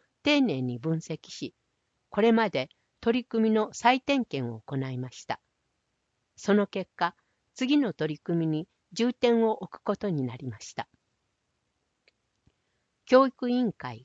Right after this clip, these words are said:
学校。一、B、活用問題の結果から見える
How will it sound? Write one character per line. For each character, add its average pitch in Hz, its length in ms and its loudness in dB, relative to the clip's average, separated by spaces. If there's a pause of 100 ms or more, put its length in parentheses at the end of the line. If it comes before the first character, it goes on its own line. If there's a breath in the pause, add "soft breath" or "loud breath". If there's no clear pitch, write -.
学 135 200 -12 (100)
校。 139 340 -6 (1000)
一、 - 440 -10 (1000)
B、 185 380 -2 (340)
活 - 320 -2
用 285 160 6
問 269 220 2
題 143 220 -2
の 135 140 -4
結 - 220 -10
果 202 140 -4
か 202 160 -2
ら 190 140 -2
見 185 180 0
え 170 80 -4
る 131 160 -6